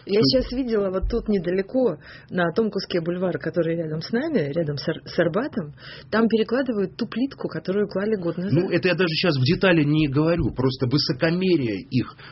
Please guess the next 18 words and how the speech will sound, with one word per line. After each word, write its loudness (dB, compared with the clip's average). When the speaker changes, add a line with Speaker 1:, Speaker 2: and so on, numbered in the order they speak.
Speaker 2:
оскорбляет 2
людей. 4
Потом 0
они 4
удивляются, 0
почему -4
вот 0
там, 2
допустим, 0
люди 0
выходят 0
на 4
митинги, 0
которые 0
вчера 0
еще 0
не 0
выходили. -2